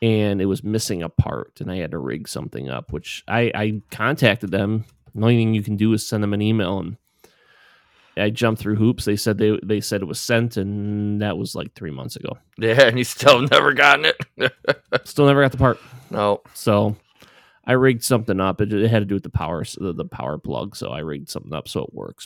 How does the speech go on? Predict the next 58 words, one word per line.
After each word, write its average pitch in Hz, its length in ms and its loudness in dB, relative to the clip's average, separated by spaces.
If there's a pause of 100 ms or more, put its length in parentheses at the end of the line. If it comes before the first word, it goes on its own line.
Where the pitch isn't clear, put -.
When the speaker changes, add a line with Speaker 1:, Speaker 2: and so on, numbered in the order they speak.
(140)
Speaker 1:
But - 220 -4
Speaker 2:
Right. 107 400 4 (260)
Speaker 1:
it 117 80 -2
was 110 160 4
just, 110 300 0
it's 151 160 2
just 143 180 2
disappointing. 98 840 0
You 107 100 -4
know, 90 80 -2
they 95 140 -2
didn't 113 160 -2
tell 101 200 0
anybody, 98 560 -2 (200)
and 92 280 -4
we've 113 200 0
had 101 240 -2
issues, 92 500 -4
little 147 300 2
issues - 420 -6
here 90 160 -6
and 85 160 -10
there 78 220 -8
with 73 160 -12
this, - 240 -10
but - 320 -12 (260)
Speaker 2:
Right. 87 400 -2 (280)
Speaker 1:
um, 62 400 -8
it 123 140 4
still 196 260 6
works. 131 560 0 (320)
Don't 117 160 0
get 113 100 -2
me 113 120 -2
wrong. 104 360 0
You 92 100 -4
know, 85 140 -6
for 85 160 -10
the 90 120 -4
three 101 260 -4
hundred 98 200 0
and 85 100 -6
some 95 180 -2
bucks 87 320 -6
we - 80 -8
spent 92 340 -8
on 95 120 -4
the 98 100 -4
thing, 92 340 -6
I'm 80 340 -8
not 76 240 -6
gonna - 140 -12
get 78 180 -14
rid 69 160 -8
of 92 120 -4
it 117 240 -2
until 80 300 -10
it - 60 -16